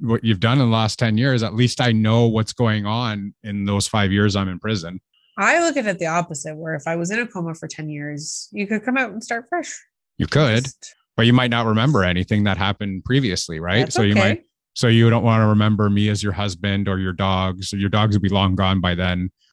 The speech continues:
Speaker 1: Um, you don't wanna remember any of that?
Speaker 2: I don't know. I don't think so.
Speaker 1: No.
Speaker 2: I think I'd
Speaker 1: Give
Speaker 2: pick
Speaker 1: me,
Speaker 2: a coma. 'Cause
Speaker 1: give
Speaker 2: then
Speaker 1: me
Speaker 2: I would have
Speaker 1: prison.
Speaker 2: to have,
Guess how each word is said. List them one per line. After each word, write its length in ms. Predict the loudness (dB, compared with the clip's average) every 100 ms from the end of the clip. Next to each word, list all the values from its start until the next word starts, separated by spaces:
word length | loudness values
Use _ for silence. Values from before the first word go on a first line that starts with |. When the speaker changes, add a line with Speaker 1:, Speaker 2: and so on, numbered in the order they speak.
| _ _
Speaker 1:
Um, 760 | -4 -2 -2 -2 -2 -2 -4 -8 _
you 80 | 2
don't 100 | 4
wanna 200 | 6 4
remember 380 | 4 4 4 4
any 200 | 4 4
of 100 | 2
that? 340 | 2 0 -2 -8 _ _ _ -6
Speaker 2:
I 60 |
don't 200 | -2 -2
know. 180 | -2 -6 -10 _ -6
I 40 |
don't 120 | -4 -4
think 140 | -4
so. 220 | -6 -8 -10 _ _
Speaker 1:
No. 160 | -4 -2
Speaker 2:
I 80 | -2
think 140 | -2
I'd 60 | 2
Speaker 1:
Give 80 | 6
Speaker 2:
pick 40 | 6
Speaker 1:
me, 40 |
Speaker 2:
a 40 | 4
coma. 360 | 0 -2 -4 -10 _ _ -12
'Cause 80 | 0
Speaker 1:
give 80 | 2
Speaker 2:
then 80 | 4
Speaker 1:
me 60 |
Speaker 2:
I 20 | 4
would 80 | 2
have 20 |
Speaker 1:
prison. 140 | 2 0
Speaker 2:
to 240 | -2 -2
have, 100 | -4